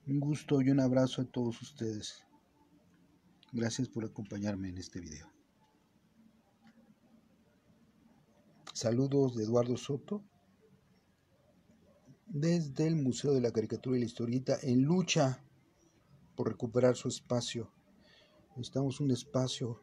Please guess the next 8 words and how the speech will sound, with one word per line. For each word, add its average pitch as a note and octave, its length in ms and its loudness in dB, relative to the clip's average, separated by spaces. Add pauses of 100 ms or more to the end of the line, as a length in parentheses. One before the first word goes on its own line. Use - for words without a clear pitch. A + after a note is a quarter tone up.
digno. A#2+ 480 -2 (1120)
No B2 160 -4
puede C3 200 4
ser B2 280 -4
que G#2+ 160 -6
le G2 140 -4
hayan, G#2 320 -4
este, - 640 -14